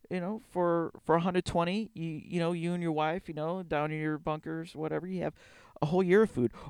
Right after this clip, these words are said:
Or you could, for, uh, three hundred twenty-five dollars, you can get the, the tribulation pack, and that'll last you through the whole seven years.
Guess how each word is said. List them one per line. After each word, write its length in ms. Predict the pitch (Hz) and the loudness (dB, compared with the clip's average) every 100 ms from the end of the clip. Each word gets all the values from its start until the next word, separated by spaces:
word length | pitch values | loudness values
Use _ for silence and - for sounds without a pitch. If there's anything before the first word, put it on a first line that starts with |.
| - | 8
Or 400 | 233 254 220 208 _ - - | 10 10 8 4 _ -20 2
you 160 | 196 226 | 6 8
could, 260 | 208 180 - - _ | 8 6 0 -20 _
for, 580 | - - 180 175 175 160 - | -20 2 8 10 8 4 2
uh, 220 | 160 143 | 4 4
three 200 | - 214 | 4 4
hundred 220 | 208 196 | 4 2
twenty-five 560 | - 220 233 226 170 160 | 2 4 4 6 6 8
dollars, 720 | 139 131 127 147 170 - - _ _ _ _ _ - _ _ _ - _ _ | 6 6 6 4 0 -6 -14 _ _ _ _ _ -20 _ _ _ -20 _ _
you 200 | - 185 | 4 4
can 240 | 185 185 165 | 6 2 6
get 480 | 180 180 - - - - - - | 10 10 8 0 -18 -20 -18 6
the, 240 | 160 123 | 8 8
the 100 | 143 | 8
tribulation 760 | 151 - 220 185 180 202 - 165 | 8 6 4 6 8 8 6 0
pack, 380 | 147 117 65 - | 4 4 2 4
and 160 | 175 175 | 6 8
that'll 260 | 233 202 | 8 10
last 280 | 180 185 - | 10 10 8
you 60 | 175 | 4
through 280 | 185 170 156 - - - _ _ - - | 10 10 8 2 -20 -20 _ _ -20 4
the 100 | - 147 | 6 8
whole 220 | 165 160 | 10 8
seven 380 | - 156 131 127 | 8 4 4 2
years. 560 | 131 98 - - - | 0 -2 -6 -12 -14